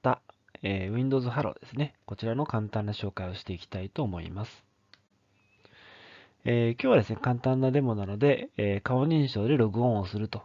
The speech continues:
いうところと、まあ、Azure エーディーのアカウントでピーシーにログオンして、それをシングルサインをしていくというのを、こちらを顔認証でやるところのビデオ。あとは、えー、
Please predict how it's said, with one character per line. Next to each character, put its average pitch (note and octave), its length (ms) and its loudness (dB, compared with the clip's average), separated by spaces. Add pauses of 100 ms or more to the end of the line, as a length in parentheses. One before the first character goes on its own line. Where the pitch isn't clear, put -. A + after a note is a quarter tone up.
(120)
い G#2+ 80 -4
う G2+ 60 0
と G2+ 120 -6
こ G#2 120 -6
ろ G2+ 100 -4
と、 D#3+ 320 2 (320)
ま B2 300 -2
あ、 C#3 80 2
Azure F3 400 4
エ E3+ 140 6
ー - 20 -4
デ F#3 80 0
ィ F3+ 60 4
ー C3+ 40 4
の G2 140 0
ア F#2 60 -6
カ G#2+ 160 -2
ウ G#2+ 100 -2
ン G#2+ 80 -4
ト A2+ 140 -4
で D3+ 160 2
ピ A2 160 -2
ー - 20 -2
シ G#2 220 -4
ー F#2+ 80 -2
に F2+ 180 -6
ロ G#2 140 -6
グ G#2+ 100 -6
オ F#2+ 140 -4
ン G2+ 80 -8
し - 120 -16
て、 D#3+ 160 0
そ C3+ 80 -4
れ A2+ 100 2
を A2 60 0
シ B2 160 -2
ン B2+ 60 2
グ C3+ 60 0
ル C3+ 80 -2
サ D3+ 100 -2
イ C#3+ 60 4
ン A#2 60 2
を G2 100 -2
し F#2+ 100 -10
て G2 80 -4
い F#2+ 80 -4
く A#2+ 80 -6
と - 160 -14 (540)
い D3+ 60 -2
う C#3 100 2
の A#2+ 180 0
を、 F3+ 60 -2
こ B2 100 2
ち A#2+ 80 -2
ら G#2 140 2
を G2 60 -4
顔 A#2+ 260 2
認 A#2+ 180 2
証 G2 180 -4
で F#2 60 -6
や G2 80 -4
る F#2 80 -8
と G#2 80 -8
こ C#3 140 -6
ろ F3+ 60 -4
の F3 120 0
ビ F#2+ 140 -4
デ E2 180 -8
オ。 B1+ 160 -14 (540)
あ - 60 -20
と D3+ 120 -4
は、 E3 240 4
え C3 40 6
ー、 - 20 4